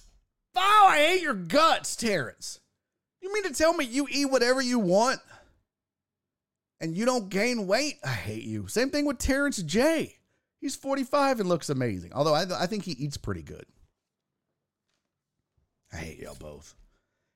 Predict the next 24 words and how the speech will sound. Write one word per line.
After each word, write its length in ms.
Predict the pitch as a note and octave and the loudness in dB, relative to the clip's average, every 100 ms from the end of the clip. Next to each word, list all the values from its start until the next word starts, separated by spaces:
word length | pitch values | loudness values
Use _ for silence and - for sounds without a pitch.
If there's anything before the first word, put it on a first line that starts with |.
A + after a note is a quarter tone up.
| _ | _
Hate 200 | F#3 B3+ | -2 -2
y'all 240 | B3 A#3 | 0 2
both. 540 | A3 G#3+ G#3+ F#3+ - - - _ _ _ _ _ _ _ _ | 2 4 4 4 0 -14 -20 _ _ _ _ _ _ _ _
It's 160 | - - | -16 -12
hot 140 | C#2+ | -12
in 60 | D2 | -14
here. 260 | D2+ D2+ _ | -16 -20 _
My 120 | - F2+ | -12 -10
estrogen 500 | F2+ - D#2+ F2+ E2+ | -10 -12 -10 -8 -6
levels 320 | E2+ E2 D#2 | -6 -8 -10
are 80 | E2 | -14
spiking. 460 | - E2+ E2+ F2+ | -14 -14 -14 -14
I 60 | E2+ | -14
gotta, 180 | F2 E2+ - _ _ - - _ | -14 -16 -18 _ _ -20 -20 _
oh 160 | F3+ C#3 | -12 -12
shit, 300 | - E2 D2 _ | -14 -16 -16 _
I'll 60 | - - | -16 -16
turn 240 | - C#2 | -18 -18
that 160 | C#2 C2+ | -18 -20
on. 220 | D2 D#2 E2 _ _ _ _ _ - - _ _ _ _ _ _ F#3+ F#3 _ _ A#4 A#4 | -20 -20 -20 _ _ _ _ _ -20 -20 _ _ _ _ _ _ -20 -20 _ _ -18 -16
Oh, 140 | - _ - - - _ _ _ _ _ _ _ _ C#3+ | -16 _ -16 -16 -18 _ _ _ _ _ _ _ _ -20
got 140 | - | -20
this 240 | - F2+ - | -20 -20 -14
little 240 | B2+ C3 | -12 -12